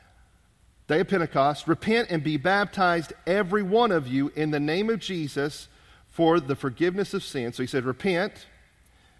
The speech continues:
be baptized, every one of you, and you shall receive the gift of the Holy Spirit."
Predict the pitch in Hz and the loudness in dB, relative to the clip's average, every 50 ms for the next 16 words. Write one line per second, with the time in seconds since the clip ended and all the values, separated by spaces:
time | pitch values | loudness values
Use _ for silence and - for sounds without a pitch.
0 | _ - 135 131 165 165 175 175 - 202 185 185 175 160 190 185 196 185 175 165 | _ -6 -2 0 2 2 2 2 2 2 2 2 2 2 0 0 0 0 2 2
1 | 156 147 135 123 127 135 139 143 147 - - 131 135 131 123 123 139 175 208 202 | 0 0 -2 -2 -2 -2 -2 -2 -4 -4 -6 -4 -4 -4 -4 -4 -4 -4 -4 -4
2 | 175 - - 185 180 165 160 151 170 151 - - - 214 185 151 135 135 131 135 | -6 -6 -2 2 2 2 2 2 -2 -4 -4 -6 -6 -4 -2 -2 -2 -2 -4 -6
3 | 127 - - - _ _ _ _ - 139 127 - - 185 185 156 143 131 - - | -8 -12 -20 -20 _ _ _ _ -6 -6 -6 -4 -2 0 2 2 0 -2 -4 -16
4 | - _ - 147 147 139 147 143 143 151 147 143 143 131 - - - 202 196 165 | -20 _ -2 0 0 2 0 0 2 2 0 0 -2 -4 -6 -8 -4 -2 -2 -2
5 | 117 85 - | -2 -4 -8